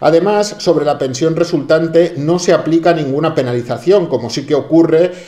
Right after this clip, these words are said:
en caso de jubilación anticipada, ya sea involuntaria o voluntaria, sí que comporta una penalización, como os he explicado en anteriores vídeos. En cambio, esta jubilación, la jubilación parcial,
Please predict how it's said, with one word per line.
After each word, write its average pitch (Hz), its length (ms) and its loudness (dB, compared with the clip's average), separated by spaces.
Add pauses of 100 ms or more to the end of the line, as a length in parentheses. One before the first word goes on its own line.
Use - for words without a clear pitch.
en 135 180 -2
caso 139 280 0
de 151 80 4
jubilación 131 540 -4
anticipada, 123 760 -2
ya 120 140 -4
sea 131 480 -2
involuntaria 131 1000 0
o 139 120 2
voluntaria, 151 800 2 (300)
sí 185 160 0
que 180 160 0
comporta 156 760 2
una 147 300 -4
penalización, 123 760 -2
como 123 300 -2
os 120 100 -8
he 127 60 -2
explicado 127 720 -2 (240)
en 135 160 0
anteriores 123 680 0
vídeos. 135 540 -2 (260)
En 139 140 -2
cambio, 190 580 2
esta 151 240 0
jubilación, 151 760 -2
la 160 80 2
jubilación 127 640 -2
parcial, 156 680 0